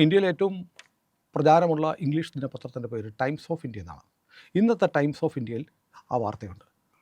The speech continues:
ആറ് കോളത്തിൽ വിമാനത്തിൻ്റെ, നമ്മൾ ഇന്നലെ കാണിച്ച അതേ ചിത്രം സഹിതം വാർത്ത വന്നിട്ടുണ്ട്. അത് ഇന്നും പക്ഷേ മലയാളത്തിലെ പത്രങ്ങൾ വന്നിട്ടില്ല, കേരളത്തിലെ ചാനലുകൾ പറഞ്ഞിട്ടില്ല.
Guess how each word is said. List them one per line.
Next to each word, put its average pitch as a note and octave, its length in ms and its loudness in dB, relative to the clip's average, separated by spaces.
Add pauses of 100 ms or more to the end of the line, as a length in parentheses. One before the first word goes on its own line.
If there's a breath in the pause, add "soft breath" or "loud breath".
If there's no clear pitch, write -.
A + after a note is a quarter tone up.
(180)
ആറ് G#3+ 480 12
കോളത്തിൽ F3 380 8 (160)
വിമാനത്തിൻ്റെ, E3 640 6 (140)
നമ്മൾ G#3+ 320 4
ഇന്നലെ F#3 300 2
കാണിച്ച D3+ 280 2 (220)
അതേ G3+ 540 10
ചിത്രം F3 380 4
സഹിതം C3+ 280 0
വാർത്ത A2+ 240 -6
വന്നിട്ടുണ്ട്. - 320 -20 (840)
അത് E3+ 160 -2
ഇന്നും G3+ 180 -2 (220)
പക്ഷേ F#3+ 180 -6 (280 soft breath)
മലയാളത്തിലെ F3+ 540 0
പത്രങ്ങൾ E3+ 380 -4
വന്നിട്ടില്ല, D#3 340 -4 (360)
കേരളത്തിലെ F3 460 4
ചാനലുകൾ E3 400 2
പറഞ്ഞിട്ടില്ല. C#3 380 -4